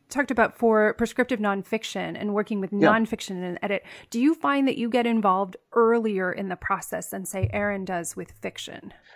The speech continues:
Speaker 2: Um, yeah, and I, I, in my experience, that is the case. And, um, a lot of times that may mean I'm doing an editorial assessment of, you know, an, an early draft.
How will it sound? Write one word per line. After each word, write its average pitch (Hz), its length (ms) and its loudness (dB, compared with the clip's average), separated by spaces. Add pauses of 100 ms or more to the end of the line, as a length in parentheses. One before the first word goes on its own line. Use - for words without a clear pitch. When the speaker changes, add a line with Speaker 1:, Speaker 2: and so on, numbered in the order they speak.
(200)
Speaker 2:
Um, 131 420 6
yeah, 143 480 6
and 139 120 0
I, 127 340 0
I, 123 80 4
in 123 180 -2
my 139 160 0
experience, 113 540 -2
that 98 300 4
is 90 200 0
the 95 100 0
case. 92 420 2
And, 92 460 4
um, 87 360 4
a 101 80 4
lot 107 220 8
of 104 80 2
times 101 480 -4
that 95 300 0
may 95 300 -4
mean 95 440 -4
I'm 90 220 0
doing 90 220 2
an 87 80 -4
editorial 92 480 2
assessment 107 760 2
of, 85 400 6
you 90 100 -4
know, 78 320 2
an, 82 240 -4
an 85 200 -2
early 90 600 4
draft. 101 580 2